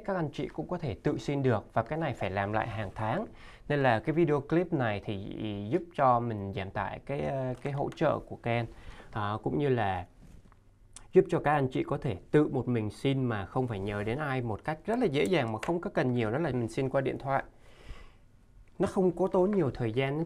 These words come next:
chỉ tốn một vài phút thôi và rất là dễ, nó chỉ có một, một, mấy câu hỏi rất là đơn giản thôi. Thì bây giờ mình sẽ đi qua tất cả các bước từ đầu tiên cho đến cái lúc mà mình nhận tiền nó như thế nào nha. Thì nó chỉ một vài bước đơn giản thôi.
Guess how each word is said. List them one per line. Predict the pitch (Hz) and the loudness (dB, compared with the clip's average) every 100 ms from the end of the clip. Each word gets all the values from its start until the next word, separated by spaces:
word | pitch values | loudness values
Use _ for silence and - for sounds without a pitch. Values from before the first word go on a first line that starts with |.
| 165 | -6
chỉ | - 101 - | -4 -4 0
tốn | 127 147 | 2 2
một | 165 113 | 0 -2
vài | 107 90 | -6 -2
phút | - 220 | -2 -2
thôi | 220 160 120 - - | -2 -4 -4 -14 -4
và | 104 | -2
rất | 98 208 | 0 0
là | 247 143 | -2 2
dễ, | 139 135 202 | 2 0 -6
nó | 220 | -6
chỉ | - 196 - - | -4 -4 -6 -4
có | 180 | 0
một, | 196 175 | 0 0
một, | 165 160 165 - 165 160 - | 2 4 2 2 -2 -2 -4
mấy | 156 151 180 | 0 0 2
câu | 185 | 0
hỏi | 135 95 113 | 0 -4 -2
rất | 190 | 0
là | 226 | 2
đơn | 151 147 | 0 0
giản | 135 98 104 | 0 -2 -2
thôi. | 151 147 - - - - | -6 -6 -12 -20 -20 -2
Thì | 139 | 2
bây | 143 156 | 6 6
giờ | 143 | 6
mình | 123 120 | 6 4
sẽ | 120 156 | 2 6
đi | 170 156 | 8 6
qua | - 151 143 143 139 - | 6 4 4 4 0 0
tất | 240 - | -2 0
cả | 117 101 | -2 0
các | 175 | 0
bước | 175 185 196 - | 6 6 4 2
từ | 147 131 | 4 6
đầu | 123 120 135 | 6 4 4
tiên | 147 135 | 2 2
cho | 143 | 0
đến | 139 160 175 | 2 2 2
cái | 185 | 2
lúc | 196 | 2
mà | 143 | 0
mình | 117 110 | 2 2
nhận | 120 120 | 2 2
tiền | 127 117 | 0 2
nó | 147 | 2
như | 180 | 2
thế | 151 | 2
nào | 165 139 113 | 2 2 0
nha. | 127 131 - - | 0 -2 -8 -6
Thì | 117 | -2
nó | 127 | -2
chỉ | - | 0
một | 107 104 | -2 0
vài | 113 113 | 0 2
bước | 160 | 2
đơn | 180 147 131 | 2 2 0
giản | 110 | 0
thôi. | 131 139 | 0 -2